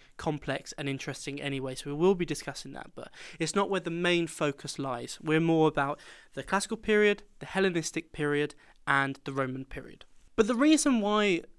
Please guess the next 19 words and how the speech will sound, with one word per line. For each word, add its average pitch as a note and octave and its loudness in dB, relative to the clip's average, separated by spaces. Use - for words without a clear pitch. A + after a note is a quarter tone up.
this F3 -2
is D#3 -2
interesting C3+ -4
and C#3+ -4
these D#3 -2
places D#3 -2
are C#3 -2
interesting C#3 -6
and C3 -8
these C#3 -8
societies E3 2
that D3 -2
we're C#3+ -6
gonna C#3 -4
be C3 -6
talking D3+ -2
about C#3 -2
is C3+ -14
interesting - -8